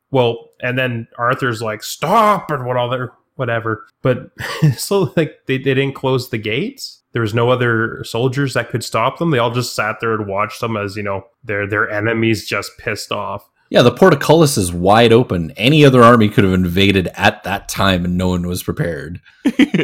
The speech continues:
Speaker 3: No, there's not a whole lot of thinking going on with a lot of this shit in the movie.
Speaker 2: Well, I don't think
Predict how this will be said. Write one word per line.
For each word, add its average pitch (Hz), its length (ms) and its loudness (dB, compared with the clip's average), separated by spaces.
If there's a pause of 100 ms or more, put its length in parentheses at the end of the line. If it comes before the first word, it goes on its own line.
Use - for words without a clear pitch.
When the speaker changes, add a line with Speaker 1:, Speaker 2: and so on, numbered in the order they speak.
(580)
Speaker 3:
No, 151 280 2
there's 143 240 2
not 185 240 0
a 180 80 4
whole 175 160 2
lot 160 180 2
of 127 80 0
thinking 127 320 -4
going 104 260 0
on 104 160 -2
with 101 140 -4
a 98 60 -2
lot 98 200 0
of 98 60 -2
this 95 100 -2
shit - 200 -10
in - 60 -16
the 95 60 -8
movie. 98 380 -4 (220)
Speaker 2:
Well, 110 340 4
I 120 120 0
don't 247 180 0
think 285 200 -10